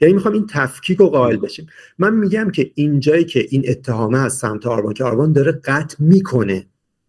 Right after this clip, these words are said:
Speaker 1: آروان داره فیلتر می‌کنه مستقیماً نقشه و آروانه که داره این کارو می‌کنه، این صد درصد غلطه و اصلاً شدنی نیست. کسی که نتورک بلد باشه، همون بچه‌های فنی که،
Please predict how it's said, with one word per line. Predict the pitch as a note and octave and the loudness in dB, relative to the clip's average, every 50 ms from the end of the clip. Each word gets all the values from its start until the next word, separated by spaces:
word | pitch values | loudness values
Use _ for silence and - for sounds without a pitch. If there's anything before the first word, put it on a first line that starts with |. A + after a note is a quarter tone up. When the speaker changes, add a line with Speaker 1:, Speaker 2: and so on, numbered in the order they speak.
| _ _ - | _ _ -6
Speaker 1:
آروان | - C3 B2+ B2 C3+ D3+ D#3 | -2 0 2 2 2 2 4
داره | C#3+ C3 D3 | 4 4 2
فیلتر | D#3+ D#3 - D3 B2+ - - D3+ D#3+ D#3+ | 2 0 0 0 0 2 4 4 4 6
می‌کنه | D#3+ D#3 F3+ E3+ - C#3 B2 A2 G#2+ G2+ | 6 4 2 2 2 0 -2 -2 0 0
مستقیماً | G#2+ B2 B2+ A#2+ - - - C3 A2+ A2 A2+ A2 A2 A2+ A2+ A2 | 0 0 0 0 -2 -4 -4 -4 -2 -2 -2 0 0 0 0 0
نقشه | A2 G#2+ A#2 A#2 A#2 - - - A#2 - - - - - _ - | 0 -2 -2 -2 -4 -4 -2 -4 -4 -4 -6 -16 -20 -12 _ -6
و | B2+ | -4
آروانه | B2+ D3 D3 C#3 C3+ C3 B2+ E3 F#3 F3+ D#3+ | -2 0 0 2 2 2 2 2 2 0 0
که | - A#2+ | 0 0
داره | G2+ A2 G#2+ G#2+ | 0 2 0 0
این | G#2+ A2+ A#2 | 0 -2 -2
کارو | A2+ - A#2+ A2+ A2+ A2 | -4 -2 -2 0 0 -2
می‌کنه، | A2+ A2+ - - A#2+ B2 C3+ B2+ A#2 A2 - _ _ _ _ _ _ _ _ | -2 -4 -4 -4 -2 0 0 0 -2 -2 -6 _ _ _ _ _ _ _ _
این | - E3+ G3 G3+ F#3 | 0 0 2 0 0
صد | F#3+ - - - - - - - E3+ F3 G3 E3 D#3 | -4 -6 -6 -6 -6 -4 -4 -2 0 0 0 0 -2
درصد | D3+ C#3+ B2+ A#2 - D3+ D3 D3+ | -2 -2 -2 -2 -2 -4 -6 -4
غلطه | D3 B2+ A2+ A#2+ A#2+ - A#2+ | -4 -2 -2 -2 -2 -2 -4
و | A#2+ | -4
اصلاً | C3 B2+ - F#3 | -4 -2 -2 -2
شدنی | F3 - - D#3+ C#3+ C3 C3 A#2+ B2 B2+ B2 | -2 0 2 2 4 4 4 2 2 0 0
نیست. | A2 G#2+ G2+ - - _ | -2 -4 -6 -10 -8 _
کسی | - D#3+ D#3+ D#3+ - | -2 -2 -2 -2 0
که | - D3+ | 0 2
نتورک | B2 A#2 - A2+ A#2 - - C3 A#2+ A2+ A2 - - | 2 2 2 0 0 -2 0 0 2 2 0 -4 -4
بلد | - B2 A#2+ A2+ A2 A2 A2 - | -4 -2 -2 -2 -2 -4 -4 -2
باشه، | A2+ A#2 G#2+ - - C3 | -2 -2 -2 -2 -2 -2
همون | C3+ D#3+ D#3 C#3+ | 0 0 0 0
بچه‌های | B2+ A2+ G#2 - - B2 A#2 A#2 | -2 -2 -4 -4 -4 -2 -2 -2
فنی | A#2 - - C3 A#2 A2+ A2 A2+ B2 C#3+ C#3+ A#2+ | -4 -4 -4 -4 -2 -2 0 0 2 2 2 0
که، | - - - A2+ G2+ G2 F#2+ | -2 -4 -4 -2 -2 -2 -4